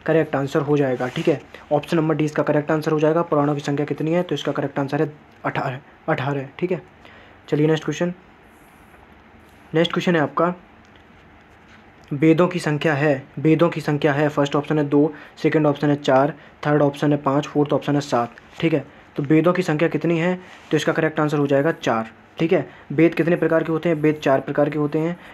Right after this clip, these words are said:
ये, ठीक है। ऋग्वेद, अथर्ववेद, सोमवेद और यजुर्वेद, वेद चार प्रकार के होते हैं। इससे रिलेटेड भी मैंने वीडियो डाली है,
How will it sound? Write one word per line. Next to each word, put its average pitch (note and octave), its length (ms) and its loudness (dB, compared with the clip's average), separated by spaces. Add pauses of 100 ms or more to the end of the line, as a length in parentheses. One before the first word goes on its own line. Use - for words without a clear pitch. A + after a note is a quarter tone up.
ये, D3 260 4 (360)
ठीक F3+ 100 0
है। D3 140 0 (260)
ऋग्वेद, D#3 320 4
अथर्ववेद, D3+ 420 2
सोमवेद D3+ 400 2
और F3 100 6
यजुर्वेद, C3 480 0 (560)
वेद D3+ 300 2
चार C#3 180 2
प्रकार C3 280 -2
के B2+ 80 -6
होते B2 180 -4
हैं। B2 120 -6
इससे F3 240 2
रिलेटेड D3+ 340 2
भी D#3 100 4
मैंने D#3 280 2
वीडियो D3 280 2
डाली C#3+ 280 4
है, G3+ 120 0